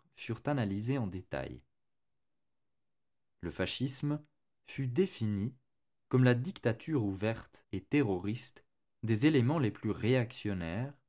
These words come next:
les plus chauvins et les plus impérialistes du capital financier.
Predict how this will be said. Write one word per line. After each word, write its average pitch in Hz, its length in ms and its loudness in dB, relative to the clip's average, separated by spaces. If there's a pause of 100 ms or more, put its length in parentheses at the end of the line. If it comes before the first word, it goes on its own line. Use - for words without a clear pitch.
(360)
les 101 140 2
plus 104 220 -6
chauvins 104 580 0 (580)
et 110 120 2
les 104 100 4
plus 135 320 2
impérialistes 90 840 -4 (460)
du 101 120 -8
capital 120 540 0
financier. 90 640 -8